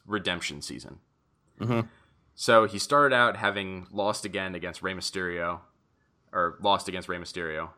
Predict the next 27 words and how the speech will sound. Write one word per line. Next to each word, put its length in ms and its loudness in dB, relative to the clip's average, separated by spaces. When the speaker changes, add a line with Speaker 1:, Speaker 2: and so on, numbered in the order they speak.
Speaker 1:
and 120 -8
he's 140 -10
lost 260 2
against 220 -6
all 80 0
these 100 -4
different 240 -12
guys, 320 0
and 100 -14
his 160 -12
first 420 -2
sort 200 -2
of 80 -8
mission 340 -6
was, 180 -8
"I 100 -2
have 100 -4
to 60 -18
beat 220 -6
Mil 200 -4
Muertes." 540 -10
So 160 -4
he 60 -4
just 220 0
Speaker 2:
Mm. 40 -4
Speaker 1:
did 180 -4
that. 280 -4